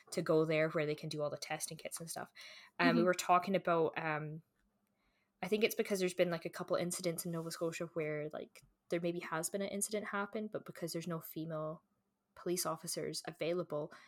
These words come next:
Speaker 1: the person has been told to go home and not, like,
Speaker 2: Mm-mm.
Speaker 1: wash or anything until, and, like,
Speaker 2: Mm-mm.
Speaker 1: that shouldn't be happening. I think there was one
Speaker 2: Mm-mm.
Speaker 1: case in Nova Scotia and then somewhere else in the Maritimes where that happened.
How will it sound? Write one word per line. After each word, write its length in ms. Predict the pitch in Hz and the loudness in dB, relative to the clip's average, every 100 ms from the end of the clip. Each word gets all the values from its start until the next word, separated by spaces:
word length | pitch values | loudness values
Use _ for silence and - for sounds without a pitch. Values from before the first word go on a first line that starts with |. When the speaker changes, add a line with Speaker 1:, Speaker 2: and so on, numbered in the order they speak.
| - - | -20 -16
Speaker 1:
the 80 | 180 | -6
person 340 | 185 170 180 | 0 0 -2
has 120 | 175 | -2
been 120 | 175 | -2
told 340 | 165 - 160 160 | -2 -2 -2 -2
to 100 | 175 | -6
go 260 | 160 160 165 | -2 -2 -2
home 500 | - 151 165 208 240 _ _ _ - | -4 -4 -4 -10 -12 _ _ _ -6
and 220 | 160 156 | -2 0
not, 240 | 147 147 247 | 2 4 4
like, 140 | 233 | 2
Speaker 2:
Mm-mm. 140 | 220 | 0
Speaker 1:
wash 300 | - 151 165 | 2 2 2
or 60 | 196 | -2
anything 420 | 180 175 180 185 | 0 -2 -2 -4
until, 500 | 165 - - 165 196 - | -4 -4 -4 0 0 0
and, 140 | 156 | -2
like, 240 | 151 - _ 320 | -4 -8 _ -4
Speaker 2:
Mm-mm. 460 | 240 240 226 220 - _ _ - | -2 -2 -2 -2 -4 _ _ 2
Speaker 1:
that 180 | 170 | 2
shouldn't 300 | - - 190 | 2 -2 -2
be 100 | 190 | -2
happening. 440 | 175 156 160 - 151 | 0 0 0 -6 -6
I 60 | 160 | -2
think 200 | 196 190 | 0 2
there 80 | 208 | 2
was 160 | 196 | 2
one 220 | 170 175 214 | 4 2 2
Speaker 2:
Mm-mm. 0 | |
Speaker 1:
case 320 | 208 214 220 | 2 2 2
in 80 | 208 | 2
Nova 180 | 196 196 | 0 0
Scotia 300 | 196 185 - | -2 -2 -4
and 80 | 165 | -2
then 80 | 160 | 0
somewhere 360 | - 165 165 | 0 0 -2
else 240 | 147 156 - | -2 -4 -4
in 60 | |
the 40 | 196 | -4
Maritimes 520 | 190 190 202 208 208 | -4 -4 -4 -6 -4
where 60 | 208 | -4
that 100 | 202 | -2
happened. 300 | 208 220 214 | -2 -2 -8